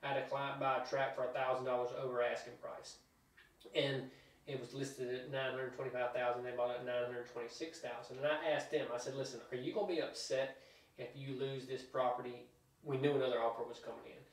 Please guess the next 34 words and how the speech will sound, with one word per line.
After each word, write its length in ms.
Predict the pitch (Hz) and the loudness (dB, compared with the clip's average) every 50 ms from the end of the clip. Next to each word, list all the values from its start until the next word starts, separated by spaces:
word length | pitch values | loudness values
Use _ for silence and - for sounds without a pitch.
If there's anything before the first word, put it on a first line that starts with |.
| - - - - - | -20 -20 -16 -6 -2
"Are 80 | 131 131 | 0 4
you 120 | 147 160 | 6 6
gonna 100 | 175 151 | 6 8
be 120 | 156 147 143 | 8 8 6
upset 420 | 143 139 - - 139 135 123 123 | 6 4 0 2 2 2 2 2
if 100 | 131 135 | 0 -2
you 120 | 139 135 135 | -2 0 0
lose 180 | 131 123 123 | 0 0 0
this 140 | 123 120 - | -2 -6 -4
property 340 | - 131 127 120 123 123 123 | 0 2 2 2 4 2 2
over 140 | 120 120 117 | 2 2 2
a 80 | 117 | 2
thousand 400 | 123 120 120 120 117 120 117 117 | 4 4 4 4 2 0 0 2
bucks?" 260 | 120 120 123 - - | 4 4 4 2 -2
They 80 | - 139 | -8 -8
said, 240 | 135 - 123 123 - - - - | -6 -6 -6 -8 -8 -10 -8 -6
"Absolutely, 520 | 147 131 - 139 135 156 160 147 - 123 | -6 -4 -2 0 0 2 2 0 0 -4
I'd 120 | 120 - | -4 -4
be 80 | 131 135 | -4 -4
upset 260 | 131 - - 151 139 | -4 -2 0 0 0
if 80 | 123 - | 2 2
I 40 | - | 2
lost 340 | 127 123 123 120 131 131 | 4 4 2 2 0 -2
it 20 | 135 | -4
over 120 | - - - - - - - - | -4 -6 -8 -12 -18 -20 -12 -6
ten 180 | - 170 - | -4 -2 0
thousand 280 | - 123 117 113 120 117 | 2 4 2 2 0 -2
bucks. 160 | - - - - - | -6 -8 -10 -6 -2
I 80 | 131 | -2
want 260 | 127 123 123 123 123 - | 0 0 0 -2 -4 -4
this 140 | - - | -6 -6
property." 400 | - - 147 147 147 - 131 123 120 | -4 -2 0 0 0 0 -2 -2 -4
I 40 | 117 | -2
said, 220 | - 123 120 | -2 -4 -4